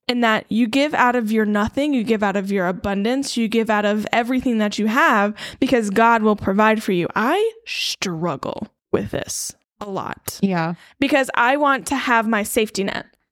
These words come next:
Speaker 1: Do I need my safety net? No, because God will provide for
Speaker 2: Right.
Speaker 1: me.
Speaker 2: It's hard, though.
Speaker 1: It's very hard.
Speaker 2: It's so hard.
Speaker 1: But, like, you think about the woman who gave
Speaker 2: Her
Speaker 1: two
Speaker 2: last,
Speaker 1: pence
Speaker 2: yeah,
Speaker 1: or whatever
Speaker 2: her last,
Speaker 1: it was.
Speaker 2: whatever she had. Like, why? Right.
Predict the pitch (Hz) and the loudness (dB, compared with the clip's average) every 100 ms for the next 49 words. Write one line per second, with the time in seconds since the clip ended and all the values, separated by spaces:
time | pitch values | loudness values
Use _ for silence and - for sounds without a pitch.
0 | _ 254 226 202 196 214 240 262 262 285 | _ 0 2 2 2 0 0 -2 -2 -2
1 | 277 220 170 202 214 - 180 - 196 - | 2 2 2 0 -2 0 0 0 -4 -4
2 | - 202 202 180 202 214 _ _ _ _ | 0 2 4 2 0 -6 _ _ _ _
3 | - 247 - 254 262 220 185 151 202 - | -6 -4 0 2 2 2 0 0 -4 -8
4 | - 240 233 220 220 208 196 202 - - | -2 -2 -2 0 2 2 0 -2 -4 0
5 | 240 - - 269 247 214 196 160 170 - | -2 -2 -2 0 0 -4 -4 -6 -8 -14
6 | _ - 277 277 269 294 294 311 302 302 | _ -4 -2 -2 -2 0 0 -2 -2 0
7 | 240 220 214 214 226 220 226 220 226 233 | 2 2 0 -2 -2 0 0 0 0 -2
8 | 220 196 156 180 - _ _ _ _ _ | 0 0 0 -2 -12 _ _ _ _ _
9 | - 208 214 202 240 202 185 - - 214 | -2 2 2 4 2 2 -4 -6 -2 0
10 | 196 175 190 220 202 180 208 180 208 196 | 2 2 2 2 2 2 2 4 4 4
11 | 180 165 196 190 180 202 190 190 175 175 | 4 2 2 2 0 -4 -2 0 0 0
12 | 190 _ - - - - - _ - 214 | -4 _ -20 -20 -20 -20 -20 _ -2 0
13 | 214 - 202 202 202 202 202 202 _ _ | 0 0 0 2 2 2 0 -4 _ _
14 | 196 180 - | -2 -2 -6